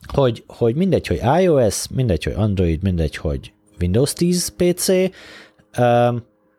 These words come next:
ilyen tevékenység, ez, ez igazából a activity, ö, ez a, a, az egy-, a,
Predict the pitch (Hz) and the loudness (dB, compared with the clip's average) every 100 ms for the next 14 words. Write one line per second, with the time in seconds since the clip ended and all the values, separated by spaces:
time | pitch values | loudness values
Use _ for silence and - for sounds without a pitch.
0 | _ _ _ 127 117 101 _ - 131 117 | _ _ _ 0 0 0 _ -2 0 0
1 | 101 98 87 - 85 90 90 104 95 92 | 0 0 0 -2 0 0 0 0 0 0
2 | 92 87 82 85 82 - 104 - 101 90 | 0 0 0 0 -2 -2 -4 -2 -2 0
3 | - 80 - - 104 90 82 98 98 92 | 0 -4 -4 -12 -6 -4 -2 -2 0 2
4 | 87 85 87 85 82 80 80 - - 92 | 0 -2 -2 -2 0 0 -2 -4 -2 -2
5 | 95 - - | 0 -2 -4